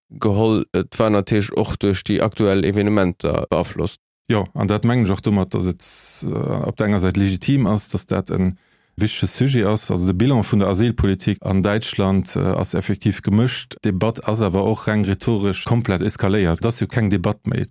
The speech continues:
Speaker 2: Geht ja nicht mehr drüber geschwätzt, was kann ich machen. Geht hier just noch um die radikale Forderung, Grenzen zu und quasi jeder Verein muss, ähm, abgeschoben gehen. Das fällt schon ab.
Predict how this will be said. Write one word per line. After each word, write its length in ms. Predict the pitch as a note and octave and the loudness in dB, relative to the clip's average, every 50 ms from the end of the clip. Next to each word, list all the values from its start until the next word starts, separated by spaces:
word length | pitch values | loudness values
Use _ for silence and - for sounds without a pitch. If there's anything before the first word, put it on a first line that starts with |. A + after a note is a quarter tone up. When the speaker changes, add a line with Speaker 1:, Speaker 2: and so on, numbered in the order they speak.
| _ | _
Speaker 2:
Geht 160 | - G2+ - - | -4 -2 0 2
ja 80 | G#2+ | 2
nicht 160 | A2 A2+ - | 2 2 2
mehr 80 | A2 G2 | 2 2
drüber 180 | F#2+ G2 F#2+ F2+ | 2 2 2 0
geschwätzt, 400 | F2+ - - G2+ F#2 - - A2 | 0 -2 -2 -2 -2 -2 -2 -2
was 120 | G#2+ G#2+ - - | -2 -2 -4 -6
kann 200 | - B2 A2+ A#2 | -2 0 2 2
ich 80 | A2 G2 | 4 4
machen. 440 | G2 G2+ G2 G2+ F#2+ G2 G2+ G2 | 4 4 2 2 2 2 2 2
Geht 160 | F#2+ A#2 - - | 2 0 2 2
hier 100 | A2+ G2 | 2 2
just 240 | G#2 - C3+ - | 2 2 0 2
noch 160 | A#2 G2+ - F#2+ | 0 0 2 2
um 140 | G2+ G#2 | 2 2
die 100 | F#2 G2 | 2 2
radikale 460 | F#2 G2+ G#2 G2+ F2+ - - G2+ F#2+ - | 2 2 2 0 0 -2 -2 -2 -2 -2
Forderung, 480 | - - A2+ F#3+ G3 - F#2+ F#2+ F#2 | -2 0 0 2 2 2 2 2 2
Grenzen 480 | - G#2 A2 A#2 A#2+ - - A2+ G#2 F2+ | 0 0 0 0 -2 0 0 0 0 0
zu 360 | - - A2+ A#2 A#2+ B2 - | 0 0 0 2 2 2 2
und 180 | G#2 G2+ G2 - | 2 0 0 2
quasi 260 | G#2+ G2+ F#2+ F2+ F#2 | 0 0 0 0 -2
jeder 220 | F#2+ A2 A#2 - - | -2 -2 -2 -4 -2
Verein 280 | G2 F#2+ G2 F#2+ F#2+ | -2 0 2 2 2
muss, 320 | F#2+ F2+ F2+ - - - - | 2 0 -2 -4 -6 -4 -2
ähm, 200 | F#2+ F2+ F#2 F2+ - - | 0 0 0 -2 -2 -4
abgeschoben 600 | - B2+ A#2+ - - G#2 - - A2 G2+ G2 F2 | -4 -4 -4 -4 -4 -4 -2 0 0 2 2 2
gehen. 260 | G#2+ G#2+ G2+ G2 G2 - - - - _ | 2 2 2 0 -2 -4 -10 -20 -8 _
Das 180 | - A2+ G#2 - | -4 -2 -2 0
fällt 220 | - A2 G2+ - | 0 0 0 0
schon 180 | - - F#2+ G2 | 0 0 0 2
ab. 200 | A2 B2+ C#3 | 2 0 -2